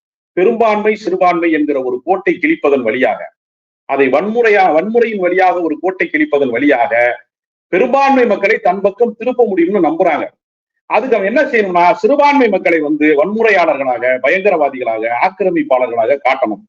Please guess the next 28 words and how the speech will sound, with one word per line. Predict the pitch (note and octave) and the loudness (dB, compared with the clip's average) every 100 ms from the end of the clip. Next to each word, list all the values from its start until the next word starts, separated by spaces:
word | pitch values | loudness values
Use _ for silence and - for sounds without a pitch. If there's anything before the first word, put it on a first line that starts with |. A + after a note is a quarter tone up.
| _ | _
இப்ப | - B2 F3 D#3+ G#2+ - _ _ | 0 2 2 -2 -10 -16 _ _
ஒரு | C#3+ E3 | -2 0
மதரசா | C#3+ G#3+ G#3 F#3+ | 0 0 0 -2
இருக்கு, | B2+ B2+ | 0 -2
அதாவதுங்க, | F3+ G3+ D#3 C#3+ F3 C#3 G2+ _ _ _ - | 0 0 0 2 0 -2 -8 _ _ _ -8
நகரமயமாக்கல் | - A#3+ C4 B3+ A#3 G#3 G3 G3 F#3+ | -4 -2 -2 0 0 0 -2 -2 0
என்று | E3 E3 | 0 2
வருகிற | D3+ E3+ E3+ C#3+ | 0 0 -2 -6
போது | - C3 A2+ B2+ - _ _ _ _ - | -8 -4 -2 -2 -8 _ _ _ _ -6
எல்லா | C3+ F#3 G#3+ | -2 0 0
இடங்கள்லயுமே | F#3+ G#3+ G#3 F3+ F3 | 0 0 0 0 0
நம்ம | G3 D3+ C3+ | -2 -4 -2
பாக்குறோம். | D3+ C3+ F3 F#3 D3+ | -2 -2 -2 0 0
இப்ப | C#3 C#3 | 0 0
வந்து | D3+ E3 | 0 0
சென்னை | D#3 D#3 F3 | 0 0 0
மாதிரியான | D#3 D3 C#3+ B2+ | 0 0 -2 -4
பகுதிகள்ல | - C#3 B2+ E3 D#3+ | -6 -8 -2 0 2
எல்லாரும் | E3+ F3+ F#3 | 2 2 0
போய் | E3 | -2
அண்ணா | C#3+ F3 | 0 0
நகர்லயும் | E3 D3 C#3 C3+ D3+ E3+ - _ _ | -2 -4 -4 -2 -2 -2 -4 _ _
கே | D#3+ E3+ | -4 -2
கே | E3+ | -2
நகர்லயும் | D3 C#3 D#3+ | -2 -2 -2
வீடு | D#3 E3+ D3 | -2 -2 -4
வாங்கிட | C3 | -6
முடியாது. | A2 A2 G2 | -8 -6 -6